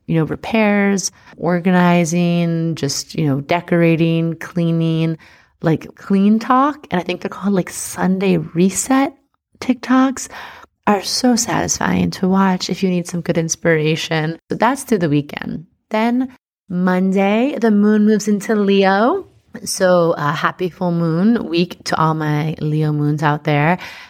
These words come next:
And I'll be talking more about how to work with the Leo moon and the full moon and what it means for us in terms of our manifestation and spiritual growth and embodiment. But in terms of just you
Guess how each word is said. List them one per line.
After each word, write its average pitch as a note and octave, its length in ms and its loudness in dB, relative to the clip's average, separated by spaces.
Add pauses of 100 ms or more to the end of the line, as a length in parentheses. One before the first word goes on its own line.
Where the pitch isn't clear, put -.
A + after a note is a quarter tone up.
(140)
And E3+ 300 2
I'll F#3+ 100 0
be E3+ 140 -8
talking E3 260 -2
more D#3 160 2
about D3+ 160 2
how D#3 140 0
to D3 80 0
work C#3 200 0
with - 140 -6
the E3 80 0
Leo D3+ 320 2
moon D3 560 2
and D3+ 160 0
the D3 60 -6
full D3+ 220 0
moon D3 520 0
and D3+ 180 -4
what C#3+ 120 -2
it - 100 -6
means D3 320 -2
for C#3 140 0
us D#3+ 480 -2 (160)
in - 40 -8
terms D3+ 200 -2
of D3+ 120 -2
our D3+ 360 0
manifestation G3 760 -2
and D3+ 100 -4
spiritual C3 360 -6
growth F#3 340 0
and D3+ 100 -4
embodiment. E3+ 680 0 (260)
But F#3 140 -2
in F3+ 40 -2
terms B3+ 280 0
of B3 80 0
just A3+ 240 0
you D#3 500 2